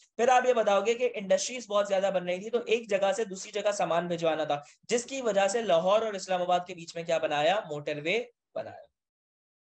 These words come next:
अब हमारे पास सवाल ये पैदा होता है कि सर advantages and disadvantages of motorway। सबसे पहला एडवांटेज ये है कि भाई देखो अगर इंडस्ट्रीज मेरी बन रही हैं, तो इंडस्ट्रीज का सामान जो है वो मैं ईजीली ट्रांसपोर्ट कर सकता हूँ between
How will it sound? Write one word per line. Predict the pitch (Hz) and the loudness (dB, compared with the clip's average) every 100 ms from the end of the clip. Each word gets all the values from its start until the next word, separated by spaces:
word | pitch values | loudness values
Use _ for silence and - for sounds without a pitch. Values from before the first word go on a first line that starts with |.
| _ | _
अब | 214 277 | 2 4
हमारे | 247 226 226 | 6 4 4
पास | 233 233 | 4 4
सवाल | 196 180 208 | 4 4 2
ये | 214 | 0
पैदा | 185 170 | 0 2
होता | 160 175 | 2 0
है | 208 | 0
कि | 220 | -2
सर | 220 233 - | -6 -6 -2
advantages | 170 170 160 165 196 196 214 | -2 0 -2 -2 -6 -6 -6
and | 214 | -6
disadvantages | 202 190 190 175 165 151 156 160 165 | -6 -4 -2 0 0 -2 -4 -8 -2
of | 196 | -2
motorway। | 202 151 139 127 - _ _ _ _ - | -2 -8 -8 -8 -12 _ _ _ _ -2
सबसे | 208 214 269 | 0 4 4
पहला | 247 226 | 6 4
एडवांटेज | 220 196 190 214 202 | 4 2 0 -2 -4
ये | 175 | -4
है | 208 | -4
कि | 214 | -2
भाई | 180 196 | 2 2
देखो | 185 185 | 0 0
अगर | 220 190 196 | 2 2 2
इंडस्ट्रीज | 185 175 170 185 202 | 0 -2 -4 -8 -10
मेरी | 185 180 185 | -6 -6 -6
बन | 175 147 | -2 0
रही | 156 143 | 0 -4
हैं, | 113 - _ _ | -4 -16 _ _
तो | 196 | -2
इंडस्ट्रीज | 202 208 220 226 233 - | 0 0 -2 -4 -8 -2
का | 226 | -2
सामान | 226 175 175 208 226 | 2 0 2 2 2
जो | 196 | 0
है | |
वो | 202 | 0
मैं | 214 214 185 | 0 -2 -4
ईजीली | 180 196 208 | -8 -6 -2
ट्रांसपोर्ट | 185 170 - 202 202 | 0 -2 -2 -4 0
कर | 175 | 0
सकता | 180 - | 0 0
हूँ | 214 | 0
between | 190 175 196 | 0 -2 -4